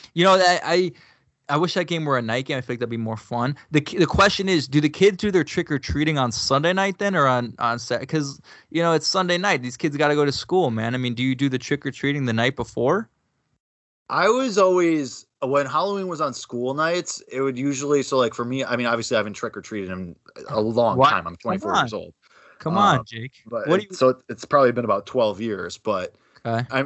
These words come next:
Speaker 2: I mean, like, generally I remember on school nights, my parents would be like, Okay, well, like, we're gonna go out a little earlier instead. Like, we'll go out at,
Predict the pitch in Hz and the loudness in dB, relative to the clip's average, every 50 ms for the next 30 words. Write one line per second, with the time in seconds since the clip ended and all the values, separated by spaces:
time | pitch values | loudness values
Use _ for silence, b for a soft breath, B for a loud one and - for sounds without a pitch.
0 | 131 _ - 143 139 147 151 147 151 147 143 135 147 139 120 165 180 196 202 196 | -4 _ -2 -2 0 0 0 4 4 4 4 2 -4 -2 0 0 0 2 0 2
1 | 190 180 170 160 160 156 151 147 147 147 147 143 135 131 120 107 - - - 131 | 2 2 2 2 0 0 0 0 0 0 0 0 0 -2 -2 -8 -12 -8 -8 -8
2 | 131 139 147 151 151 143 139 135 123 120 131 127 123 117 - 120 127 120 123 123 | -6 -2 -2 -2 -2 -2 -4 -8 -8 -6 -8 -10 -10 -10 -8 -4 -2 -2 0 -2
3 | 120 - 131 117 110 104 104 110 110 110 104 117 123 120 127 123 110 120 120 117 | -2 -2 -4 -4 -2 -2 -2 -2 -2 -2 -2 -4 -6 -4 -6 -4 0 2 4 4
4 | 117 113 117 113 113 110 110 104 107 117 113 110 107 98 87 87 82 82 85 82 | 4 2 2 -2 -4 -6 -6 -4 -4 -4 -4 -4 -4 -6 -6 -8 -10 -12 -12 -14
5 | - - - 101 78 - - 85 85 - 101 104 98 107 104 104 101 101 101 95 | -12 -8 -8 -8 -8 -8 -12 -14 -14 -10 -10 -6 -4 0 2 4 4 4 2 0
6 | 90 87 - | -4 -8 -10